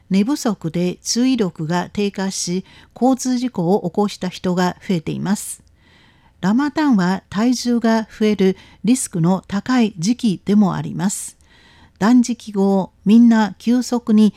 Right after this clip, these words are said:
痩せましたが、飲食してはいけず、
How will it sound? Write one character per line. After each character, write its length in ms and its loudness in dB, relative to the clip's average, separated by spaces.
痩 160 0
せ 160 -2
ま 160 0
し 80 -12
た 160 -4
が、 220 -2
飲 180 6
食 260 -4
し 60 -12
て 140 -4
は 240 0
い 100 -6
け 160 0
ず、 340 0